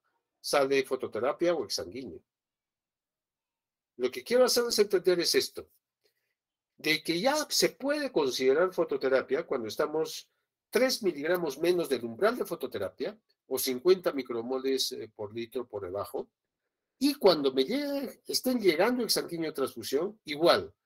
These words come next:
cuando es tres menos o cincuenta micromoles menos que el umbral de exsanguíneo transfusión, hay que considerar fototerapia intensiva. Cuando baje de ese, de ese valor, de cincuenta menos o tres menos,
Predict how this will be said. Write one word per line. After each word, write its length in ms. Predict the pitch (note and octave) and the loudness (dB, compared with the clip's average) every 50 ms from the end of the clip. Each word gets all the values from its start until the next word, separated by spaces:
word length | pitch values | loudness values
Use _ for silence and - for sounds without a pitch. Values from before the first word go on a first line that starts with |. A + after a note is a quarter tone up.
| _ _ _ _ _ _ | _ _ _ _ _ _
cuando 260 | - C#3+ D#3 F3+ B3+ | 0 2 2 4 2
es 260 | C#4 B3+ - - - | 2 2 2 0 -2
tres 360 | - D4 D#4 D#4+ D4 A3 A3 | -2 -2 -2 0 -2 -2 0
menos 420 | B3 A#3 A3+ G3 C#3 A2+ G2+ - - | 2 2 4 4 2 2 -2 -4 -6
o 80 | A2+ | -8
cincuenta 840 | - - C#3 C3+ C3 - A#3+ C#4 C#4 C4 - - G3 F3 D#3+ D3 C#3 | -8 -6 -6 -6 -4 -2 -2 0 -2 -2 0 2 2 4 4 2 2
micromoles 720 | C#3 C3+ B2+ - C3 C3 C#3+ D3+ E3 D#3+ D3+ C3+ A#2 C3+ | -2 -4 -4 -2 -2 -2 -2 -2 -4 -4 -4 -6 -8 -6
menos 540 | C#3+ D3 D3+ D3+ C#3+ C3 A#2+ A2 G#2 - _ | -4 -2 0 0 0 -2 -4 -6 -8 -10 _
que 480 | - - A2 G#2 G2+ G2+ G2+ G2+ F#2 F#2 _ _ _ _ _ _ _ _ _ | -10 -8 -8 -6 -6 -8 -8 -10 -12 -14 _ _ _ _ _ _ _ _ _
el 180 | - B2+ B2 B2+ | -2 -2 0 0
umbral 460 | C3 C3 C3 B2+ D#3+ F#3 G3+ G3 F3 | -2 -4 -2 0 2 4 4 4 2
de 60 | C3 A#2+ | 2 -2
exsanguíneo 440 | G#2+ - A#2 A#2 C3 F#3+ F#3+ G3 F3+ | -2 -4 -4 -4 -4 -2 0 0 0
transfusión, 560 | - F3 E3 - - D3+ C3+ - F#3+ F#3 F#3 | 0 -2 -6 -6 -6 -2 0 2 2 4 2
hay 240 | F3+ F3+ F3+ F3+ F3 | 2 2 0 -2 0
que 160 | - F3+ F3+ | 0 0 0
considerar 800 | - F3 D3 B2 - C3 B2 B2 B2+ C#3 C#3+ D#3 E3+ F3 F3+ - _ _ _ | 0 -2 -6 -6 -6 -6 -6 -4 -2 -2 0 0 -2 -2 -6 -10 _ _ _
fototerapia 680 | - C3 B2 - A2+ - A#2+ A2+ A#2+ A#2+ A#2+ - B2 | -12 -12 -12 -10 -12 -12 -8 -8 -8 -8 -8 -10 -14
intensiva. 640 | A#2+ A#2 - - G#2+ A2 G#2+ - - B2 F#2 D2+ - _ _ _ _ _ _ _ _ _ _ _ _ _ _ _ _ _ _ _ _ _ _ | -14 -14 -14 -14 -14 -12 -10 -10 -10 -10 -10 -12 -18 _ _ _ _ _ _ _ _ _ _ _ _ _ _ _ _ _ _ _ _ _ _
Cuando 320 | _ - D3 C#3 C3+ C3+ B2+ | _ 0 2 2 2 2 4
baje 320 | - B3+ C4+ C4+ C#4+ C4+ | 4 2 2 2 0 0
de 80 | A#3 A#3+ | 0 2
ese, 440 | A#3 - - G#3 F#3+ F3 D3 C3+ C3 | 4 6 8 10 10 8 6 2 -2
de 120 | - E3 | 0 0
ese 160 | F3 - F#3 | 2 4 4
valor, 460 | F#3+ F#3 D#3+ C#3 B2+ B2+ D#3+ - - _ _ _ _ | 4 6 4 4 4 2 0 0 -6 _ _ _ _
de 100 | B2 A2 | -10 -10
cincuenta 480 | - A#2 A2 A2 C#3 D3 - - D#3 | -10 -10 -8 -4 -4 -4 -2 -4 -4
menos 420 | C#3+ D3 C3+ A2+ G#2+ A2 G#2+ - - | 0 0 0 0 0 -4 -10 -12 -14
o 120 | - - | -16 -16
tres 240 | _ A#2 A#2 A#2 A#2+ | _ -10 -10 -8 -6
menos, 480 | C3+ C3 A2 F#2+ G2 C3+ G3 G3+ - | -4 -4 -4 -4 -6 -10 -12 -12 -16